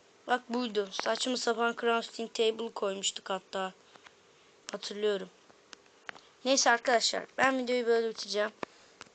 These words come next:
Beğendiyseniz like atmayı falan diyorum. Demiyorum aslında. Demeyeceğim bu sefer. Bu sefer demeyeceğim. Zaten siz biliyorsunuz.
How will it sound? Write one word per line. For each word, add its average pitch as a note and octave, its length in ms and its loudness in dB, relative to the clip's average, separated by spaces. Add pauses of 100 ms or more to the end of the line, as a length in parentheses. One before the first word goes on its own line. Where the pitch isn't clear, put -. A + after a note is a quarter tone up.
(1160)
Beğendiyseniz D4 600 8
like D4 260 10
atmayı A#3 280 -2
falan C4 360 0 (360)
diyorum. A#3+ 400 6 (280)
Demiyorum A#3 460 6
aslında. - 360 -4 (400)
Demeyeceğim A3+ 520 4
bu G3+ 40 -10
sefer. G#3+ 420 -6 (440)
Bu D#4 40 2
sefer D4 360 6
demeyeceğim. B3 420 2 (360)
Zaten D#4 340 4
siz A#3 280 -6
biliyorsunuz. D#4 760 0